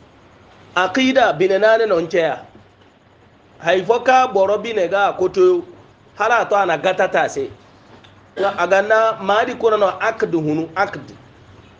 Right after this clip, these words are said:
Akadi. No su wone kadi ya guba meta te. Abo haidi di hono. Nga non che akd. Agana nal norpe nal ci bangmaru kaci wa min sharri naffathati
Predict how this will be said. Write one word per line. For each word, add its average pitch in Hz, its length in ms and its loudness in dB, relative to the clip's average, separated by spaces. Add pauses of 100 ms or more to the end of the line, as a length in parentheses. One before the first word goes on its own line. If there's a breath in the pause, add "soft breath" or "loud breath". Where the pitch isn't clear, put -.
(260)
Akadi. 185 420 -2 (480)
No 220 160 4
su 220 160 -2
wone 196 260 2
kadi 190 220 0
ya 196 80 4
guba 160 280 0
meta 180 320 0
te. 170 220 -6 (840)
Abo 160 320 2
haidi 160 280 -4
di 175 80 -2
hono. 151 400 -2 (640)
Nga 196 100 0
non 170 140 0
che 156 80 -2
akd. 170 440 -6 (180)
Agana 165 280 -2
nal 208 140 0
norpe 196 300 0
nal 175 200 -2
ci 175 80 -8
bangmaru 170 420 0
kaci 185 200 -2
wa 165 160 0
min 160 200 -4
sharri 185 340 0
naffathati 170 920 0